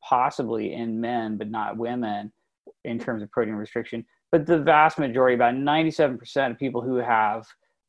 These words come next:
uh, kidney disease don't benefit at all from protein restriction. So protein restriction in kidney failure is mythical. The thought that too much protein is bad for your kidneys is purely mythical. It is true that your kidneys have to,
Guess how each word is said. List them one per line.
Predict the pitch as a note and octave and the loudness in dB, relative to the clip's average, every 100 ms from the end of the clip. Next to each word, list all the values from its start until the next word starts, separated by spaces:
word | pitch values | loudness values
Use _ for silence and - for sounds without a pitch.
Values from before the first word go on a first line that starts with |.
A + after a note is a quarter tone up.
| - | 0
uh, | A2+ G#2+ A2+ - | 2 2 0 -2
kidney | D#3 D3+ C#3+ | 0 0 0
disease | A2+ A2 G#2 G#2+ _ | -2 -4 -4 -6 _
don't | B2 A#2+ D2+ | -2 -2 -4
benefit | D#2 G#2+ A2 A#2 G2 | -6 -6 -6 -8 -6
at | A2+ | -4
all | G#2+ G#2+ G#2 G#2 - | -2 0 -2 -4 -6
from | G#2+ G2+ A2 A2 _ | -4 -4 -10 -16 _
protein | - A2 G#2+ G#2 - | -2 -2 -2 -12 -14
restriction. | - - - - - - _ _ _ _ _ | -18 -18 -18 -16 -20 -20 _ _ _ _ _
So | - F3+ E3 D#3 D3+ D3+ D3 C#3+ | 0 6 8 10 10 10 8 4
protein | - G3+ F#3+ | 4 4 4
restriction | F3 F#3 D#3+ D#3 | 0 0 0 -2
in | |
kidney | B2+ D3+ C#3+ | -2 -4 0
failure | C#3+ C3+ | 4 4
is | B2 | 4
mythical. | C3 B2 B2+ A#2+ B2 A2+ A2+ A2+ - _ - | -2 -2 -4 2 2 4 2 0 -4 _ -6
The | |
thought | C3+ D3+ C#3+ C3+ C#3+ | 0 6 6 6 4
that | C3 A#2 | 4 4
too | - D#3 | 0 -2
much | C3 - | -2 2
protein | C#3+ C3 C#3 B2 | 2 4 0 -2
is | |
bad | A#2+ A2+ G#2 | 0 0 0
for | G#2+ | -6
your | G#2 | -6
kidneys | - C3+ B2+ A#2+ A#2 | -2 -2 -2 -4 -6
is | A2+ - | -12 -4
purely | C3+ A#2 | 0 2
mythical. | A2 G#2+ - G#2+ A2+ G#2+ G#2+ - _ - | 0 -4 -6 -6 -2 0 0 -4 _ 0
It | D3+ | 2
is | C3 F#3 F#3+ | 6 4 4
true | - - F3 D#3 | -2 4 6 6
that | C3+ G#2 | 4 2
your | B2+ B2+ A#2 | 0 2 0
kidneys | A#2 - E3+ D#3 C3+ | -2 -2 0 0 -4
have | - A#2 - | -2 -4 -4
to, | - A#2+ A2 | -4 -2 -2